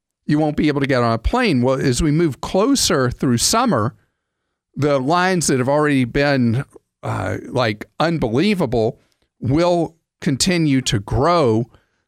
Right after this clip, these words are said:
uh, 'cause only somewhere around thirty percent of Americans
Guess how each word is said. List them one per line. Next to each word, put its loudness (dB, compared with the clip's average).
uh, -2
'cause 0
only 2
somewhere 0
around 0
thirty 0
percent 0
of -4
Americans 0